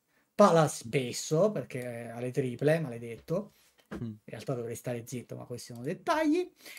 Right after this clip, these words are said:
Speaker 1: perché l'ho trovata anch'io una. Ovvero la Pandora, che in questo caso non ha Pandora, perché l'abbiamo usata nello showcase di Mu,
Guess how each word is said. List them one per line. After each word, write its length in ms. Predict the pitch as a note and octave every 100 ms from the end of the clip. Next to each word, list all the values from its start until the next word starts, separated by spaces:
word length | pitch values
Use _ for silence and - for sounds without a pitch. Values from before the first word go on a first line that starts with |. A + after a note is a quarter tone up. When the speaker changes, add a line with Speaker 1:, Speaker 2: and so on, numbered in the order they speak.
| - _
Speaker 1:
perché 200 | D3 B2+
l'ho 60 |
trovata 260 | - B2 A#2+
anch'io 340 | A#2+ A#2+ B2 A#2+
una. 420 | B2 B2+ G3+ - _ _ _
Ovvero 400 | E4+ F3+ E3 D#3+
la 80 | D#3
Pandora, 500 | D#3 D#3 D3+ C3+ C3
che 100 | C#3
in 60 | C3
questo 280 | C#3+ -
caso 260 | D#3 D3+ C3+
non 120 | B2+
ha 100 | C3
Pandora, 480 | - D3 D3+ D3+ C3+
perché 220 | B2+ -
l'abbiamo 260 | B2+ B2 C3
usata 180 | B2+ C3+
nello 120 | B2
showcase 360 | - C3+ C3+ C3+
di 120 | F#3+
Mu, 300 | E3 D3